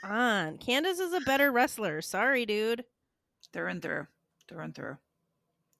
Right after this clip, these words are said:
Speaker 2: Well, after this, we have the Women's Elimination Chamber match. And I have to say that I, I feel like when we have a concept match on the card, the ladies are killing it.
Speaker 1: Oh, yeah.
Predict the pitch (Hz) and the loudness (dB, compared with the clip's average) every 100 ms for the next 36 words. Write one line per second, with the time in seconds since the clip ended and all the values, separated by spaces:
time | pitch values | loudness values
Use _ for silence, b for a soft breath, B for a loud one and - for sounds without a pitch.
0 | - _ _ _ _ _ _ _ - 240 | -16 _ _ _ _ _ _ _ -4 2
1 | - 247 392 - 240 196 190 196 - - | 10 10 10 8 4 8 6 6 -2 -8
2 | - 208 233 233 233 214 208 202 220 254 | 0 2 8 10 10 6 0 2 2 2
3 | 254 214 196 175 190 - 190 175 160 160 | 2 2 2 2 0 -2 -4 -4 -4 -6
4 | 156 160 151 - - 190 - 220 294 453 | 0 2 2 0 -2 4 8 10 10 8
5 | 453 440 - 247 247 233 202 190 - B | 6 -2 2 6 6 8 8 8 0 B
6 | B B 226 240 - 269 285 440 415 277 | B B 4 4 6 8 10 8 6 4
7 | 233 233 269 220 - - 190 220 220 277 | 4 4 4 0 -2 0 2 4 2 0
8 | 277 294 285 302 294 285 - 277 269 277 | 0 0 2 4 2 -2 0 2 4 4
9 | 240 214 208 254 381 247 - - - - | 0 2 2 2 2 2 0 -4 -8 -2
10 | 208 180 120 107 _ _ _ _ _ _ | 0 0 -2 -8 _ _ _ _ _ _
11 | _ _ _ _ _ - 160 139 | _ _ _ _ _ -2 -2 -2